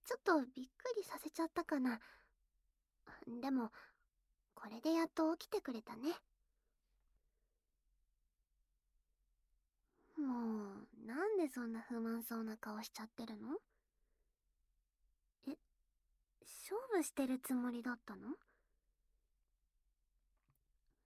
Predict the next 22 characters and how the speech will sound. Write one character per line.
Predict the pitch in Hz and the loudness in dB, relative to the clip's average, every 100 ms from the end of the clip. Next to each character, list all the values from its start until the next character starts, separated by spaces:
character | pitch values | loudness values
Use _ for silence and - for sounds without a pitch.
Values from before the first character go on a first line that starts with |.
| _ | _
な | 254 262 302 | -6 0 2
ら、 | 370 294 220 - - - _ | 4 2 0 -12 -20 -20 _
お | - | 0
兄 | 262 339 440 | 4 6 6
ち | 370 | 4
ゃ | |
ん | 302 233 208 | 4 2 -2
を | 190 | -6
起 | |
こ | - | -6
せ | 262 247 | -4 -4
た | 196 | -6
私 | 185 175 302 - | -8 0 0 4
の | 381 | 4
勝 | 359 - | 4 -2
ち | - 320 | -4 -4
だ | 214 | -2
ね。 | 247 359 _ _ _ _ _ _ _ _ _ | -4 -4 _ _ _ _ _ _ _ _ _
<laughs> | 320 - 349 - _ _ | -12 -2 -2 -2 _ _
や | 262 | -4
っ | 220 | -4
た！ | _ | _